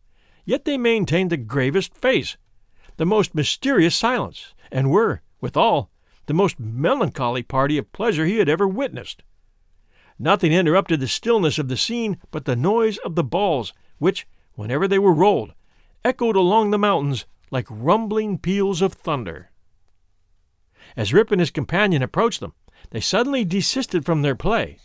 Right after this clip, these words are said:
and stared at him with such fixed, statue-like gaze and such strange, uncouth, lackluster countenances that his heart turned within him and his knees smote together. His companion now emptied the contents of the keg into large flagons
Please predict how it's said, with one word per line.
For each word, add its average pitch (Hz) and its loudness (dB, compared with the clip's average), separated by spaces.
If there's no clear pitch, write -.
and 175 2
stared 269 0
at 123 0
him 107 -4
with 104 -10
such - -4
fixed, - -2
statue-like 220 0
gaze 131 -2
and 170 2
such - -2
strange, 202 0
uncouth, 233 0
lackluster 196 0
countenances 196 -2
that 180 2
his 175 0
heart 165 2
turned 170 2
within 135 2
him 120 -10
and 143 0
his 135 2
knees 160 0
smote 185 -2
together. 147 -2
His 180 -2
companion 160 0
now 175 0
emptied 226 -2
the 170 0
contents 208 0
of 190 0
the 180 0
keg 170 0
into 151 -2
large 180 -2
flagons 147 -2